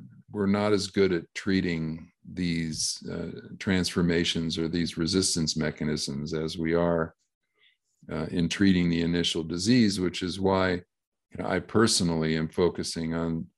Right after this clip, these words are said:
that very first treatment, how to make it more effective and last longer. So we're not chasing resistant tumors. We're, we're trying to kill it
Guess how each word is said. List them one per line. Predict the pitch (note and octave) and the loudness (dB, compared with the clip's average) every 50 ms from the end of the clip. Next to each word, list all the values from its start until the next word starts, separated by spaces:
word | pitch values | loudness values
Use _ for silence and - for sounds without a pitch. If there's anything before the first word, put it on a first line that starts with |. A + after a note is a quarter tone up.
| _ _ _ _ _ _ _ - | _ _ _ _ _ _ _ -2
that | - F2+ E2+ - - - _ _ _ _ _ _ _ _ _ _ _ - | 0 0 0 -2 -4 -12 _ _ _ _ _ _ _ _ _ _ _ -12
very | F2+ F2+ G2 G2 G2+ F#2+ F#2 F2+ F2 | -2 4 6 8 8 8 8 6 4
first | - - - - G#2+ G#2 G2 F#2+ - - - | 0 -2 2 4 6 6 6 4 2 -2 -6
treatment, | - - G#2+ G#2 G2+ - - D#2+ D#2 D#2 | -2 2 4 4 4 4 0 -4 -6 -4
how | E2 E2+ E2+ | -4 -2 0
to | F2 F2 | 0 2
make | F2 F2 E2+ D#2+ - | 2 2 0 0 -2
it | F2 - | -4 -4
more | F2+ F#2 F2+ F2 | -2 0 0 0
effective | E2 - - G2+ F#2 F2 - - E2+ D#2+ D2+ D2+ D2+ - - | 0 0 0 0 0 0 0 -2 -4 -2 -4 -6 -10 -6 -4
and | F2+ F2 E2+ E2+ | -2 0 2 2
last | F2 F2 E2+ E2+ - - - | 4 4 4 2 2 0 0
longer. | F2+ F2+ F#2 F#2 F2 D#2 D2+ C#2+ D#2 - _ _ _ _ _ _ - | 2 2 2 2 2 0 0 -2 -2 -6 _ _ _ _ _ _ -6
So | - - F#2+ | 0 4 6
we're | F#2 G2 G2 | 8 8 8
not | G#2+ A2+ A2 G2+ - - | 8 8 6 4 2 0
chasing | - - A2 A2 G2+ - - G2+ F#2 F#2 F2+ E2+ F2 F2 - _ - | 0 4 4 4 4 4 2 2 2 2 0 -2 -6 -8 -14 _ -12
resistant | F#2+ F#2 F#2+ F2+ F2 G#2+ A#2 A2+ - - F#2 F2 - - | -6 -4 -2 0 2 2 2 2 2 -2 -6 -6 -6 -8
tumors. | - - F2+ F2 E2 D#2+ E2 E2 E2+ E2 F2 - | -6 -4 -2 0 0 2 0 0 0 -2 -4 -2
We're, | F2 F2 E2+ E2 D#2+ D#2+ - - - - | 0 2 2 2 0 -2 -6 -10 -8 -4
we're | F2 E2+ E2+ F2 - _ _ _ _ _ _ _ | -2 -2 -2 -2 -6 _ _ _ _ _ _ _
trying | - - G#2 G2 G2 F#2+ | -6 -2 2 2 4 2
to | E2 D2+ | 2 0
kill | - - - A2 G#2 F#2 | -2 0 4 4 6 6
it | E2+ D#2+ - | 6 4 0